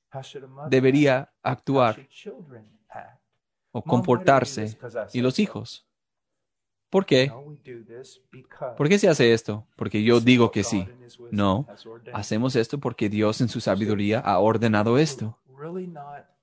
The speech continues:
Speaker 1: I'm not. I,
Speaker 2: En
Speaker 1: let's
Speaker 2: realidad,
Speaker 1: leave you out of the
Speaker 2: bueno,
Speaker 1: equation.
Speaker 2: yo voy a
Speaker 1: You'll
Speaker 2: dejarles
Speaker 1: find
Speaker 2: fuera
Speaker 1: out
Speaker 2: de
Speaker 1: later
Speaker 2: la
Speaker 1: that
Speaker 2: ecuación,
Speaker 1: I'm really not quite as
Speaker 2: porque
Speaker 1: biblical as I thought
Speaker 2: van a
Speaker 1: I was.
Speaker 2: hallar que no soy tan bíblico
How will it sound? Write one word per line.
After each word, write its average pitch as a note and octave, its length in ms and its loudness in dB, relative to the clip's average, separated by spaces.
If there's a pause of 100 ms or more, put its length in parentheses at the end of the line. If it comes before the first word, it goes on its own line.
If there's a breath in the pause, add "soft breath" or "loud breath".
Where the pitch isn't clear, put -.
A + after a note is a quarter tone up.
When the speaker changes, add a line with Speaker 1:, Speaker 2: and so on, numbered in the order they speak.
(140)
Speaker 1:
I'm D3+ 300 -10
not. G2+ 320 -18
I, - 160 -16
Speaker 2:
En D#3+ 60 -18
Speaker 1:
let's C3+ 160 -8
Speaker 2:
realidad, D3+ 480 2
Speaker 1:
leave D3+ 140 -8
you A2 160 -20
out G#2+ 160 -16
of G#2+ 80 -20
the - 180 -20
Speaker 2:
bueno, G2+ 160 -4
Speaker 1:
equation. - 240 -18 (260)
Speaker 2:
yo A2+ 540 2 (320)
voy A#2+ 160 0
a C3+ 40 4
Speaker 1:
You'll C3 80 0
Speaker 2:
dejarles B2 420 2
Speaker 1:
find - 60 -18
Speaker 2:
fuera B2+ 180 2
Speaker 1:
out A2 60 0
Speaker 2:
de G2+ 180 -2
Speaker 1:
later A2+ 80 -16
Speaker 2:
la A2 120 -6
Speaker 1:
that G2+ 80 -4
Speaker 2:
ecuación, F#2+ 440 -10
Speaker 1:
I'm A#2+ 100 -20
really A#2+ 260 -20
not A2 300 -20
quite A2 280 -18
as A2 40 -20
Speaker 2:
porque A#2 280 -10
Speaker 1:
biblical A2 360 -14
as - 80 -20
I - 20 -20
thought - 240 -20
Speaker 2:
van B2 220 2
a C3 60 0
Speaker 1:
I - 20 -
was. - 60 -12
Speaker 2:
hallar A2 460 0
que G#2+ 120 -8
no B2 140 -2
soy A2 180 -4
tan A2 220 -2
bíblico C3 580 -2